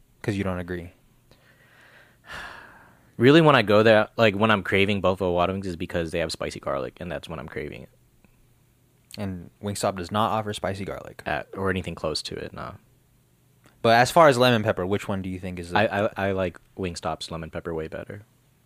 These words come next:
Speaker 1: Okay, so, uh, so Wingstop takes the lemon pepper, but what about overall wingness?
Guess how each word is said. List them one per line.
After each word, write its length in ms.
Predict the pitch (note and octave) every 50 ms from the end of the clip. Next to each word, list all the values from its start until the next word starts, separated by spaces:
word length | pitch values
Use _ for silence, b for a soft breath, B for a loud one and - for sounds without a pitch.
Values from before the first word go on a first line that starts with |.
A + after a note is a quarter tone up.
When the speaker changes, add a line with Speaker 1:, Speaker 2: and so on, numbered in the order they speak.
| _ _ _ _ B B B B B _ - -
Speaker 1:
Okay, 220 | - A#2+ - A2
so, 180 | G2+ - A#2 A2
uh, 280 | G#2 G#2 G#2+ - -
so 280 | G#2+ - A#2 G#2+ G#2 G2+
Wingstop 580 | - - G#2+ A#2 C3 D3 D3 - C#3+ C3 B2+ - - - _ _ _ _
takes 360 | - - A#2+ G#2 - - -
the 120 | - G#2 G2
lemon 300 | G2 G#2 G#2 G2+ F#2+ F#2+
pepper, 280 | G2 F#2 - F#2 F2+
but 160 | F2 F#2 G2+
what 180 | G2 G2+ G2+ A#2
about 240 | A#2 A2 G#2 - -
overall 600 | G#2+ A2 A2 G#2+ A2 G#2 G2+ G2+ G2 F#2 F2+ F2+ F#2+
wingness? 680 | F#2+ F#2 F2 F2 D#2+ - - - - - - -